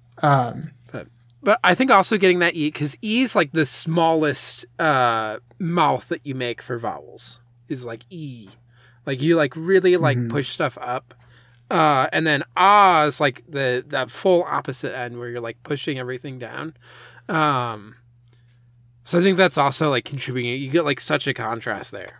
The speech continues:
Speaker 2: from the E to
Speaker 1: Yeah.
Speaker 2: the ah. You
Speaker 1: Yeah,
Speaker 2: know?
Speaker 1: like, the constriction and then, like, the, the expansion on the ah. Um, I'm just, like, I was just mouthing it while you were talking, just to, like,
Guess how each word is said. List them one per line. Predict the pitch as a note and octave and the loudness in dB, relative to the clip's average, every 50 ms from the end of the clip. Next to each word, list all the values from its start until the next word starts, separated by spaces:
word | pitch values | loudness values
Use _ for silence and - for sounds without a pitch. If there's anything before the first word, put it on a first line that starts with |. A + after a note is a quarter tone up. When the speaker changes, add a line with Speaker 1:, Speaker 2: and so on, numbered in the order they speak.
| _ _ _ | _ _ _
Speaker 2:
from | - - C#3+ C3 | -6 -6 -4 -2
the | B2+ B2+ C3 - | -2 -4 -6 -6
E | E3 D#3 D3+ D3+ C#3+ | -6 -2 0 2 2
to | B2 | 2
Speaker 1:
Yeah. | - | 2
Speaker 2:
the | A2+ A#2+ - | 0 -2 -2
ah. | - A#2 A#2 A2+ G#2+ G2 - - _ _ _ _ _ _ _ _ _ _ _ _ _ _ _ | -2 -4 -4 -4 -4 -6 -8 -12 _ _ _ _ _ _ _ _ _ _ _ _ _ _ _
You | - C3 D3+ | -2 0 2
Speaker 1:
Yeah, | D#3 | 4
Speaker 2:
know? | D3+ | 4
Speaker 1:
like, | D#3 D#3+ - | 4 4 4
the | - D#3+ | 2 2
constriction | - F#3+ F#3 F3 - - F3+ E3 D#3+ - - F3 D#3+ | 4 4 6 6 6 4 4 4 4 4 4 4 4
and | D#3 D3 D3 | 4 2 2
then, | C#3 C#3 C#3 | 2 2 2
like, | C#3 C3 B2+ B2 - | 0 0 -2 -6 -6
the, | - C#3+ C3 B2+ | -6 -6 -6 -6
the | A#2 - F3 - D3 C3 | -6 -10 -8 -6 -6 -6
expansion | B2 - C#3 - - - - C3+ B2 B2+ C3 - C#3+ C#3 C#3+ D3 C#3+ C#3+ - - _ _ _ _ - _ _ _ _ - - | -4 -2 0 0 0 0 0 -4 -4 -2 -2 -2 0 2 2 2 2 0 -2 -10 _ _ _ _ -20 _ _ _ _ -8 0
on | D3 C#3+ C#3+ C#3+ | 2 4 4 4
the | C3 B2+ - - | 2 2 0 -2
ah. | C3+ B2+ B2+ B2+ B2 B2 - - _ _ _ _ _ _ _ _ _ _ _ _ _ _ | -2 -2 0 -2 -4 -6 -10 -16 _ _ _ _ _ _ _ _ _ _ _ _ _ _
Um, | - C3 B2+ A#2+ A#2+ C3+ B2 F2 E3 - - _ _ _ _ _ _ _ _ _ _ _ _ _ _ _ _ _ _ _ _ _ _ | -2 -2 -2 -2 -4 -8 -10 -12 -12 -14 -14 _ _ _ _ _ _ _ _ _ _ _ _ _ _ _ _ _ _ _ _ _ _
I'm | - E3+ E3+ | 6 8 8
just, | F3 F3+ - A3 | 8 6 6 6
like, | F#3+ - - - | 4 4 2 4
I | D3+ D#3+ | 4 6
was | E3 D3 | 6 6
just | C#3+ E3 - E3+ | 6 4 6 6
mouthing | D3 C3+ C3 C#3 D3 C3+ C#3+ C3+ | 4 6 6 6 4 4 2 2
it | C3 B2 - - | 0 -2 -2 -2
while | C#3+ C3 | -2 -2
you | C3 C3 | -2 -2
were | C3 B2+ | -4 -2
talking, | - C#3 - - - - D#3 D#3 D3+ D#3 C#3+ D3 - _ _ _ _ _ _ _ _ _ _ _ - _ | -2 -2 -2 -2 -2 0 0 2 2 2 0 -2 -8 _ _ _ _ _ _ _ _ _ _ _ -16 _
just | - - C3+ - - - | -6 -2 0 2 4 4
to, | D#3+ | 4
like, | C#3 C#3 C3+ - - | 4 4 0 -2 -8